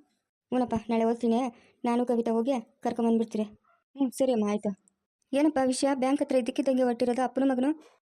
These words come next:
ಇಲ್ಲಮ್ಮ, ಯಾವುದೋ ಒಂಚೂರು ಅಮೌಂಟ್ ಹಾಕ್ಬೇಕಾಗಿತ್ತು, ಅದೊಂಚೂರು ಕೆಲಸ ಇತ್ತು, ಅದನ್ನು ಸೈನ್ ಬೇಕಂತೆ ಅಪ್ಪಂದು ಬ್ಯಾಂಕಿಗೆ, ಅದಕ್ಕೆ ಓದ್ತಾ ಇದ್ದೀರಮ್ಮ. ನೀನು ಟಿಫನ್ ಮಾಡಲಿಲ್ಲ? ಮಾಡಿದೆ, ಮಾಡಿದೆ.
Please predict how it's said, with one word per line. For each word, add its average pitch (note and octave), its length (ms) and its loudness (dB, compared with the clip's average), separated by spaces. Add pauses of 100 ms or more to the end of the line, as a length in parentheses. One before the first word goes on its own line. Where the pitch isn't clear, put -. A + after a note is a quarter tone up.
(140)
ಇಲ್ಲಮ್ಮ, A3 400 2
ಯಾವುದೋ G#3+ 320 2
ಒಂಚೂರು A3+ 260 0
ಅಮೌಂಟ್ A3 260 2
ಹಾಕ್ಬೇಕಾಗಿತ್ತು, G#3+ 540 -2 (680)
ಅದೊಂಚೂರು A#3 420 0
ಕೆಲಸ A3 220 0
ಇತ್ತು, A3+ 240 0 (540)
ಅದನ್ನು B3+ 240 2
ಸೈನ್ B3+ 300 2
ಬೇಕಂತೆ A3 340 0
ಅಪ್ಪಂದು A3 380 0
ಬ್ಯಾಂಕಿಗೆ, G#3+ 360 0
ಅದಕ್ಕೆ A3+ 340 -2
ಓದ್ತಾ G#3+ 220 0
ಇದ್ದೀರಮ್ಮ. G3+ 280 0 (720)
ನೀನು E4+ 180 4
ಟಿಫನ್ E4+ 260 4
ಮಾಡಲಿಲ್ಲ? D4+ 320 4 (580)
ಮಾಡಿದೆ, C#4 340 2
ಮಾಡಿದೆ. A3+ 320 2